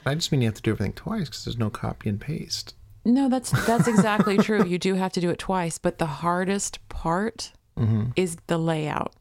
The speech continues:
Speaker 1: Yeah.
Speaker 2: Once you get the layout down, oh my gosh, it's so much easier.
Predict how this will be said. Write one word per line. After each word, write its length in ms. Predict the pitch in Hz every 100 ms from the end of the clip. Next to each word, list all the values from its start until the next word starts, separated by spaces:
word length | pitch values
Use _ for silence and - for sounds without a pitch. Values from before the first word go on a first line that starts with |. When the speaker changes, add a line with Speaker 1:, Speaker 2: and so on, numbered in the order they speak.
| - 196
Speaker 1:
Yeah. 160 | -
Speaker 2:
Once 400 | 175 175 190 208
you 60 | 226
get 160 | 196 196
the 80 | 180
layout 480 | 160 165 196 208
down, 460 | - 226 226 220 214 - -
oh 100 | 196
my 160 | 190
gosh, 360 | 180 180 156 156
it's 120 | -
so 100 | 175
much 200 | 165 -
easier. 540 | 156 156 151 - 165